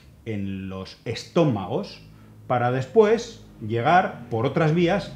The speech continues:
a los cerebros. Esa es la, esa es la doble vía para, para,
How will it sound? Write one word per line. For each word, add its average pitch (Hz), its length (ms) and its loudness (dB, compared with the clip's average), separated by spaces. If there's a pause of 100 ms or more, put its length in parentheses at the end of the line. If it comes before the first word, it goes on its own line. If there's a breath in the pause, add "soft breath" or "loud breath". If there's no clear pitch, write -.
a 113 120 -2
los 101 180 -6
cerebros. 95 640 -6
Esa 170 220 -4
es 185 80 -6
la, 185 300 -2 (280 loud breath)
esa 151 220 2
es 175 80 2
la 151 160 6
doble 180 320 6
vía 185 440 4
para, 117 460 -2
para, 101 460 -6